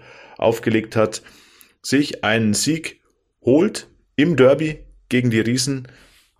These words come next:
Unterm Strich verdient, weil wenn du so schwach von außen triffst, kannst du auswärts letztlich nichts gewinnen.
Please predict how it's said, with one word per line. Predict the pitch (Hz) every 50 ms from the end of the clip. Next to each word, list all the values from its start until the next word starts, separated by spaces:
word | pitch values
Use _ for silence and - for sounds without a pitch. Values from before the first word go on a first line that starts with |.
| _ _ _ _ _ _ _ _ _ _ _ _ _ _ _ _ _ _ _ _ _
Unterm | - 123 123 143 139 131
Strich | 123 - 117 123 123 127 - - - _
verdient, | - - 104 95 104 110 127 139 127 -
weil | 98 87 98 98
wenn | 98 101 101
du | 101 98
so | - - - 127 139
schwach | 139 - - 104 110 -
von | - - - -
außen | - 78 104 107 - - 104 98
triffst, | - 107 107 104 - - - - _ _ _ _ _ _ _ _ _ -
kannst | - 90 90 - - -
du | -
auswärts | - 69 82 87 - - 92 90 - - - - _ _ _ _ _ _ _ _ _ _ _
letztlich | - 87 87 - - - 82 76
nichts | 82 80 - -
gewinnen. | - 80 78 80 73 73 -